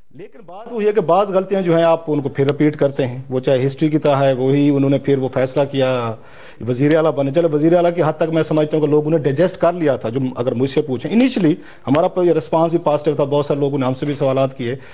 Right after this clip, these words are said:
उसके बाद पीसीबी में जाना उनका, अच्छा वो भी चलें किसी हद तक लोगों ने रोला डाल डूल के आपने, मैंने, किसी आदमी ने वो भी digest कर लिया। उसके जब उस पिटीशन बाजी शुरू हुई ना कि आसमा जहांगीर साहब पिटीशन लेके वो पहुंच गई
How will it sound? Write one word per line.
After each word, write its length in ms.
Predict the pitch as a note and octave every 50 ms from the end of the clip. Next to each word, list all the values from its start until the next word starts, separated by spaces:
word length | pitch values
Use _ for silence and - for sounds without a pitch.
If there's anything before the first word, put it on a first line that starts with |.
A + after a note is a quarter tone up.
| - - - - - -
उसके 240 | A3+ B3+ - -
बाद 160 | C4+ A#3 C4 B3+
पीसीबी 540 | - - A3 B3+ - - D4 A#3 C4 C4
में 140 | B3+ B3+ A3+
जाना 260 | F3+ F#3+ G3 G#3 G#3
उनका, 420 | G#3 G#3 G#3 G3 - G#3 G3+ G3+ G3+
अच्छा 360 | - - - F#3 G3 - G#3
वो 220 | D#3+ C#3+ G3 A3
भी 140 | A#3+ - C4+
चलें 280 | - - A#3 A#3+ A#3 A3+
किसी 260 | A3+ A3+ - - A3
हद 100 | G#3+ G#3+
तक 140 | G#3+ A3+ F#3+
लोगों 260 | F#3+ F#3+ G3 F#3+ G#3
ने 80 | G3+ F#3+
रोला 280 | E3+ F3 F3+ F#3+ F#3 F#3 F3 D#3+ C3+ B2 - - - D#3+ D#3
डाल 300 | C3 D3+ D#3 E3+ E3+ E3+
डूल 260 | D#3 E3+ E3+ E3+ E3+
के 100 | E3+ E3+
आपने, 320 | D#3+ D#3+ D#3+ D#3 E3 D#3+
मैंने, 240 | D#3 D#3 D#3 D#3 D#3
किसी 240 | C#3+ D3+ C#3+ - D3+
आदमी 160 | C#3 D3 D#3
ने 60 | D#3+
वो 120 | D3 D#3+ E3
भी 100 | E3+ F3+
digest 340 | D#3 D#3 C3+ D3 D3 D3 -
कर 180 | - B2+ A2
लिया। 180 | A2 A#2 C3 C3+ - - - - - - - -
उसके 240 | A3+ A#3+ - - C#4
जब 180 | A3+ C4 B3+
उस 400 | G#3 A3+ A#3+ A3 G3 - A3+ A3
पिटीशन 520 | - - - - - F#3 G3 - C#4 D4 A#3+
बाजी 260 | G3+ G3+ A3+ A#3 A3+
शुरू 220 | - G#3 G3 F#3+
हुई 140 | E3+ D#3 D3
ना 140 | F3+ G3+ F3+
कि 180 | E3 F3 E3+
आसमा 340 | D#3+ D3+ D3+ E3 - - F3+
जहांगीर 360 | E3 D3 D3 D#3 D#3 D#3+ E3+
साहब 300 | D3+ - D#3 D#3 D3+ C3+
पिटीशन 300 | D3 C3+ C#3+ C#3 - D3+
लेके 260 | C#3 C#3+ C#3 C3+ C#3+ C#3
वो 140 | C3+ C3+
पहुंच 300 | C3 C3 C3 C3+ C3+ A#2
गई 400 | A2+ B2+ B2+ B2+ B2 A#2 A2+ G#2+